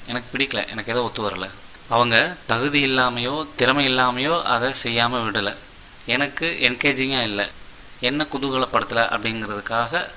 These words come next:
அந்த வேலையை, அந்த தொழிலை விட்டுட்டு போவாங்க. இப்போ சனி ஒரு வேலையை விட்டுட்டு போகுது அப்படின்னா, அங்க, ஓ, தன்னை ரொம்ப அடக்குமுறை பண்றாங்க, அதிக உழைப்பு வாங்குறாங்க,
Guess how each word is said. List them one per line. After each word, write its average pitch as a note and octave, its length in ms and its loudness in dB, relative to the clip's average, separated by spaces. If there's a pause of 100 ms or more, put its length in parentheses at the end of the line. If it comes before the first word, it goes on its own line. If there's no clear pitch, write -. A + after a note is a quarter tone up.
(120)
அந்த A2 200 -2
வேலையை, G#2+ 380 0
அந்த A2+ 180 -4
தொழிலை G2+ 360 -4
விட்டுட்டு G2+ 340 -8
போவாங்க. F#2 320 -8 (540)
இப்போ C3+ 360 2
சனி D3+ 360 4
ஒரு B2+ 200 2
வேலையை B2 240 4
விட்டுட்டு A2+ 260 -4
போகுது G#2+ 380 -2
அப்படின்னா, G#2 600 -4 (440)
அங்க, C3 680 2
ஓ, A#2 280 -2
தன்னை A2+ 240 0
ரொம்ப A2 260 2
அடக்குமுறை A2 420 0
பண்றாங்க, G2 440 -2
அதிக G#2+ 320 -4
உழைப்பு G#2 420 -2
வாங்குறாங்க, F#2+ 540 -6